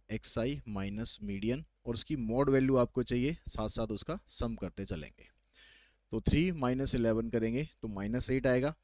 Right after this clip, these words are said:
प्लस एट लिखो क्योंकि मॉड वैल्यू लिखनी है। सिक्स माइनस इलेवन, फ़ाइव, इलेवन माइनस इलेवन, ट्वेल्व माइनस इलेवन,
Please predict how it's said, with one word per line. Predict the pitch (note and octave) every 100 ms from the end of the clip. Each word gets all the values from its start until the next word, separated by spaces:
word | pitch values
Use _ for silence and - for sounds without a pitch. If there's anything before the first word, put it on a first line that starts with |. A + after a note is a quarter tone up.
| -
प्लस | F3 D#3+
एट | C#3+ B2+
लिखो | A#2+ C3+
क्योंकि | B2+ C#3+
मॉड | C3 A#2+ A2
वैल्यू | G#2 F2+ E2+
लिखनी | D#2 _
है। | _ _ - _ _ _ _ _ _ _ _ _ _ _ _ _
सिक्स | - D3 -
माइनस | C3 B2+ C3+
इलेवन, | C3 C3 B2+ C3 -
फ़ाइव, | - B2 C#3 - - _ _ _ _ _ _ _ _ _ _ _ _ _ _ -
इलेवन | A2 A#2 C3
माइनस | B2 B2 B2 B2
इलेवन, | B2 A#2+ A#2 -
ट्वेल्व | A2 A#2 B2
माइनस | A#2+ A#2+ A#2+ A#2+
इलेवन, | A#2 A2+ G#2+